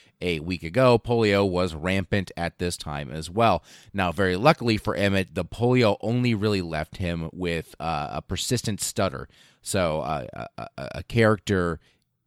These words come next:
thing, a character attribute to him that very likely played into, uh, how he would be treated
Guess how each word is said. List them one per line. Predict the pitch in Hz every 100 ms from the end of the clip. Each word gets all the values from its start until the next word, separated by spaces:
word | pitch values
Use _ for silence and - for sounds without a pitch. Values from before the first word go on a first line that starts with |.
| _
thing, | - - 113 95 92
a | 90
character | 107 95 92 95 87
attribute | 90 - 113 92 90 - -
to | 87
him | 87 85 82 80 - -
that | 95 95 90 - -
very | 95 113 113 123
likely | 110 98 107 98
played | - 92 90
into, | 80 85 82 87 78 78 71 _ _ _ _
uh, | 80 73 65 -
how | 104 101 98
he | 98
would | 90
be | 82 85
treated | - 87 85 82